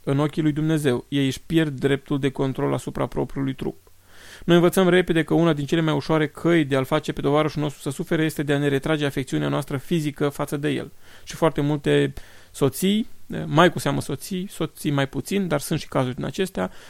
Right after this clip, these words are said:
dacă vor să-și tachineze, să-și supere, să se răzbune pe soțul lor, îi privează de relațiile intime. În realitate, nu este corect, pentru că trupul soției este al soțului și trupul soțului este al soției. Um,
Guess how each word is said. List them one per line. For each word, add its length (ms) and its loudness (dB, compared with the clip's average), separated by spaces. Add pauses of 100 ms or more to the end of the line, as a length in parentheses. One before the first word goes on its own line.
(160)
dacă 260 4
vor 160 2
să-și 480 -2
tachineze, 580 0
să-și 260 -4
supere, 380 6
să 220 0
se 180 0
răzbune 460 2
pe 120 -4
soțul 420 -2
lor, 360 2
îi 240 -2
privează 400 4
de 100 2
relațiile 440 0
intime. 340 -4 (720)
În 140 6
realitate, 640 4
nu 260 2
este 240 0
corect, 360 0
pentru 260 -4
că 100 -4
trupul 400 0
soției 400 -2
este 180 -4
al 80 -2
soțului 400 0
și 140 -4
trupul 280 -6
soțului 400 -4
este 160 -6
al 60 -2
soției. 460 -6 (1040)
Um, 420 4